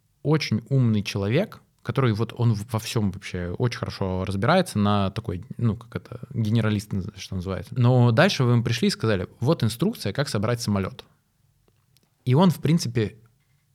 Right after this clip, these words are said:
ему по силам собрать самолёт. То есть он может это сделать, но у него нету реального опыта, он как бы не чувствует вот эту вот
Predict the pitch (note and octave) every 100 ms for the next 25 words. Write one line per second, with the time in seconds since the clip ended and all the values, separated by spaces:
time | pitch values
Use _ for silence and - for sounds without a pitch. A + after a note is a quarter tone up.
0 | _ B2+ D#3+ - B2+ - D#3+ B2 - G#2
1 | G#2 - G#2 F#2 G#2 - A#2 C3 B2 G2
2 | G2 G#2 E3+ D#3+ - - - - B2 C3+
3 | C#3 C3+ E3+ D3+ A#2 B2+ A#2 G#2 - D#3+
4 | - - - B2+ A2+ G#2 G#2+ A#2 A#2 E3
5 | - A2 G#2+ A2 - -